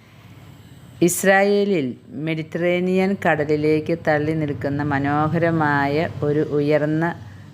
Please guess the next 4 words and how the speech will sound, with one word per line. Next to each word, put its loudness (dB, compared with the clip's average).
മലയാണ് 2
കർമ്മലമല. -2
പഴയ 4
നിയമത്തിൻ്റെ -2